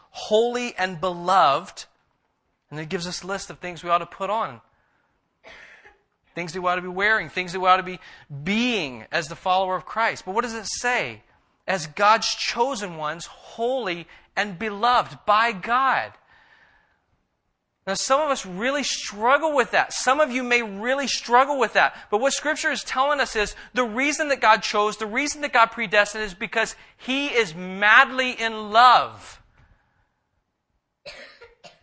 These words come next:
He is love. And some of you push away from that. Some of you have a hard time just accepting the fact that the God of the universe may be loving.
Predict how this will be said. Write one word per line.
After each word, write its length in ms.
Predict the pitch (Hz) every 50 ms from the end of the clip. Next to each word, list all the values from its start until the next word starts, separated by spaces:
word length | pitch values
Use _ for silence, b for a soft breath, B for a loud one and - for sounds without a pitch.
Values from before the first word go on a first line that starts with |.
| _ _ _ _ _
He 180 | - 226 254 262
is 420 | 226 240 269 294 311 262 - 185
love. 600 | 185 180 147 117 110 110 - - - - - - _ _ _ _ _ _ _ _ _ _ _ _ _ _ _ _ _ _ _ _ _ _ _ _ _ _ _ _ _ -
And 160 | 202 220 -
some 220 | - - 269 294
of 60 | 320
you 100 | 294 269
push 400 | - - - - 277 285 - -
away 300 | 269 247 226 233 240 294
from 180 | 269 - 302 262
that. 160 | 233 180 160
Some 160 | - - 233
of 80 | 262 277
you 80 | 254 240
have 120 | 247 226
a 60 | 190
hard 440 | 160 - - 240 247 262 269 254 -
time 400 | - - 247 262 262 262 254 226 - B B B B B
just 200 | 196 220 262 -
accepting 680 | - 233 - - - - - 254 240 240 - 285 277 262
the 80 | 247 226
fact 400 | - - - 208 214 226 - -
that 120 | 226 -
the 120 | - 214
God 280 | 180 160 214 220 254 254
of 60 | 262
the 80 | 254 233
universe 560 | 220 220 247 269 269 240 202 214 208 196 -
may 480 | 196 190 196 214 233 254 262 254 - b b b b - 156
be 380 | 151 226 247 254 254 240 - _ _ -
loving. 580 | - 175 196 226 302 240 214 208 208 135 123